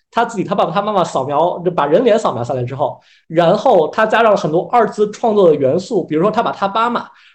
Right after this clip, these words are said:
变成了一个，变成了一个 Hearts Queen，变成了一个那个《爱丽丝梦游仙境》里边那个，那个，那个红桃皇后。就是他把很多扑克牌，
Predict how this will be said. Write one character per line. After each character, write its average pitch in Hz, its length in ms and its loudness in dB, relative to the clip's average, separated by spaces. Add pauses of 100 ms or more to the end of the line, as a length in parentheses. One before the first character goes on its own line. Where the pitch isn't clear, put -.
(100)
变 240 160 4
成 220 140 2
了 214 60 2
一 226 100 -2
个， 208 220 2 (120)
变 226 140 2
成 208 100 0
了 214 80 0
一 226 40 -4
个 202 340 4 (140)
Hearts 240 320 -2 (100)
Queen， 240 220 0
变 208 100 2
成 208 80 0
了 220 40 -2
一 220 40 0
个 233 60 0
那 220 80 2
个 185 120 2
《爱 214 140 0
丽 202 140 -2
丝 208 200 -6
梦 202 140 -2
游 202 80 2
仙 226 160 0
境》 214 80 2
里 151 80 -2
边 156 160 2
那 196 80 -4
个， 175 120 -2
那 190 100 -2
个， 170 160 2
那 190 100 -2
个 185 60 2
红 185 180 0
桃 226 160 0
皇 196 240 0
后。 247 260 0 (460)
就 208 120 2
是 196 120 4
他 254 220 -2
把 220 160 2
很 175 160 -2
多 220 260 4
扑 226 200 -6
克 247 160 2
牌， 175 520 -2